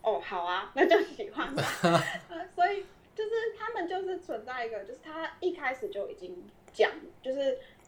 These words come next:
Speaker 1: 就是都喜-，就是既然喜欢，那，那反正就是互动是怎么样，那就跟，而且他们还会彼此分享他今天跟那个男生的之间的互动是什么。可是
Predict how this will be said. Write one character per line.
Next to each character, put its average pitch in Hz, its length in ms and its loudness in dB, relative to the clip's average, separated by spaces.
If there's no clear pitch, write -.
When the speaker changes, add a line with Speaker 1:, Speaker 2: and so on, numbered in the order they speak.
Speaker 1:
就 302 100 0
是 302 100 0
都 269 200 2
喜-， - 240 -12
就 262 100 0
是 262 60 -2
既 285 160 -8
然 202 200 0
喜 175 220 -12
欢， - 280 -10
那， 190 340 -8
那 214 140 -4
反 160 220 -6
正 185 160 0
就 185 100 -2
是 185 440 -4
互 - 300 4
动 320 260 2
是 214 140 -4
怎 196 120 0
么 - 120 -6
样， 165 220 -4
那 180 120 -4
就 196 180 2
跟， 202 260 6
而 262 100 4
且 294 160 6
他 269 140 0
们 254 120 -6
还 196 180 -10
会 202 300 -2
彼 220 160 -2
此 208 240 2
分 196 160 0
享 170 240 -10
他 196 120 -10
今 196 160 -6
天 190 80 -6
跟 190 160 0
那 190 80 -2
个 165 60 -2
男 - 200 -6
生 170 220 -4
的 147 120 -2
之 185 180 -4
间 190 180 6
的 - 60 -12
互 - 160 4
动 190 160 0
是 208 60 -4
什 208 120 -2
么。 - 120 -6
可 247 80 -10
是 269 60 -6